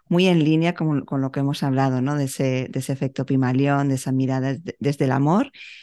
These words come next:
y desde la confianza de que el otro puede y sabe y tiene los recursos. Y, mm, bueno, yo estaba en un momento de, de incertidumbre y pasé por, primero por un máster de desarrollo personal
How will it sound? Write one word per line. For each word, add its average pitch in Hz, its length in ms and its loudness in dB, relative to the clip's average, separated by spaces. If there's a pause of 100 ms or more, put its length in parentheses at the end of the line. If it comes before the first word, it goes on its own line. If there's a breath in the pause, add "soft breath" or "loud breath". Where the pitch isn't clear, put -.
(140 loud breath)
y - 100 -4
desde 156 220 2
la 143 120 -2
confianza 151 540 0
de 151 160 0
que 143 100 -2
el 127 80 -2
otro 131 240 -4
puede 131 520 0
y 135 80 -2
sabe 135 380 2
y 135 140 0
tiene 131 240 0
los 131 160 -4
recursos. - 680 -10 (880 loud breath)
Y, 175 420 6
mm, 156 400 2 (1120)
bueno, 160 220 2
yo 147 60 4
estaba 156 240 2
en 156 60 2
un 151 80 2
momento 151 420 2
de, 143 300 0
de 156 120 -4
incertidumbre 170 920 2
y 156 100 2
pasé 139 340 -6
por, 139 260 -4
primero 139 340 0
por 139 120 -2
un 131 100 -4
máster 135 340 -4
de 135 100 -4
desarrollo 139 420 -4
personal 180 800 0